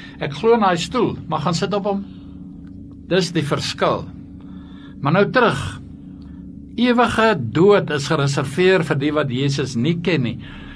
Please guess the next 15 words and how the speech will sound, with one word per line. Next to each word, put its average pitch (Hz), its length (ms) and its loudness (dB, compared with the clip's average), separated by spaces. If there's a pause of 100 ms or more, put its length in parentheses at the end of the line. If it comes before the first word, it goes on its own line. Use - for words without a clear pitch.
En 151 120 -8
jy 156 100 -4
weet, 226 160 0
dit 202 180 2
is, 196 140 0
baie 147 220 2
mense 233 420 2
dink 190 200 0
is 165 120 -2
net 156 140 0
die 214 100 0
goddeloses 170 1000 0
en 131 80 -2
die 123 100 -4
godloon-, 143 680 -4